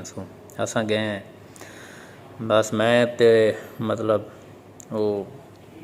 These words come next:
پریشر وچ میرے کول ایک، اے، ایک دفعہ تے میں پریک کیتی ہے، وہ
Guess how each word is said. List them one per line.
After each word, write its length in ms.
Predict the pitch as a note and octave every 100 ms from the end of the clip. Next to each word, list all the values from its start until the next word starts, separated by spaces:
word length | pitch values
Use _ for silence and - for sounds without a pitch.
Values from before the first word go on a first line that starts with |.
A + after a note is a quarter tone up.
| - - - - - - -
پریشر 360 | A#2 A2 A#2
وچ 160 | G#2+ A2
میرے 240 | A2 A2+
کول 220 | A2 G#2+ G2+
ایک، 240 | A2 -
اے، 680 | A#2 G#2+ - - - - - G#2 G2+ G2 G2 F2+ - - - - - - -
ایک 280 | B2 B2 - A#2+
دفعہ 240 | A#2+ B2+ B2
تے 120 | A#2+
میں 140 | A#2 A2
پریک 280 | A#2 A#2 -
کیتی 300 | G#2 C3 A#2
ہے، 60 | G#2 - - - - - - - - - - -
وہ 380 | A#2 G#2+ G#2